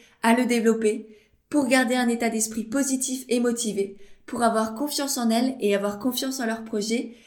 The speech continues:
et en même temps les aider au niveau de tout ce qui était marketing, communication,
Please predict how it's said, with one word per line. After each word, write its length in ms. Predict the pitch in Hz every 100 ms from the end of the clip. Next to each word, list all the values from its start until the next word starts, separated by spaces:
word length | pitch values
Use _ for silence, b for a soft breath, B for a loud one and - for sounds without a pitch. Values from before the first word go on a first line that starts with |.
| B B
et 140 | 226 233
en 60 |
même 180 | 233 233
temps 280 | 233 269 294
les 320 | 254 220 220
aider 280 | 233 233 269
au 80 | 262
niveau 320 | 214 214 247
de 120 | 247
tout 160 | 226 233
ce 120 | -
qui 120 | 226
était 340 | 226 226 254 262 B B -
marketing, 880 | 202 226 226 - 233 - 233 247
communication, 800 | 247 240 240 233 233 220 - 240